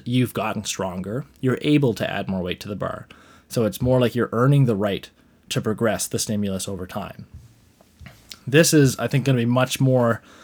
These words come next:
uh, a lot healthier, especially in the mindset for lifters. Is, you know, you run into that initial plateau, and it's not this existential crisis of, like, "Oh my God, I'm not making any progress, and I don't know what to do, and I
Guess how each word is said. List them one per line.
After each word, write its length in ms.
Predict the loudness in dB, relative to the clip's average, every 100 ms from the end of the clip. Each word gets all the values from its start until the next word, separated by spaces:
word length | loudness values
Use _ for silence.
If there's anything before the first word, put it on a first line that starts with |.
| -20 -20 -12
uh, 220 | -8 -8 -10 _ -6
a 100 | 2
lot 220 | 4 4
healthier, 540 | 2 2 2 2 -2 -8 _
especially 440 | -8 -2 0 2 2
in 60 |
the 60 | 0
mindset 480 | -2 0 2 2 0
for 140 | 0
lifters. 340 | 0 2 0
Is, 240 | 0 -6 -6
you 200 | -4 -2
know, 60 |
you 120 | 0 2
run 160 | 0
into 180 | 0 -2
that 140 | -2
initial 320 | -2 -2 -4 -4
plateau, 540 | -4 0 4 4 2 -6 -20 -6
and 100 | -4
it's 140 | -2 2
not 180 | 2
this 160 | 2 -2
existential 500 | -4 -6 -6 -8 -4
crisis 380 | 0 0 0 -4
of, 160 | -6
like, 120 | -6 -4
"Oh 100 | -4
my 120 | 0
God, 220 | 0 -2
I'm 80 | -2
not 120 | -4
making 220 | -4 -4
any 140 | -6 -4
progress, 480 | 0 0 0 -4
and 100 | -6
I 40 | -6
don't 160 | -6
know 60 | -8
what 120 | -10
to 80 | -2
do, 240 | 2 2
and 80 | 2
I 120 | -4